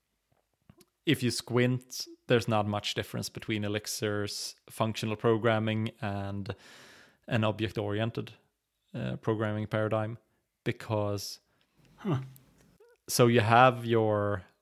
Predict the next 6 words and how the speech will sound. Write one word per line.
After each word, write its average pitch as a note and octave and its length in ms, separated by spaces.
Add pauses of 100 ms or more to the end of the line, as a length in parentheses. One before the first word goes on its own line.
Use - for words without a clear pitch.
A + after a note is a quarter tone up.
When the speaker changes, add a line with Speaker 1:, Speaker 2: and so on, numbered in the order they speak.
(260)
Speaker 1:
your A#2 160
struct, - 800 (540)
which, - 560 (200)
uh, - 40 (420)
sort C#3 420
of C#3 440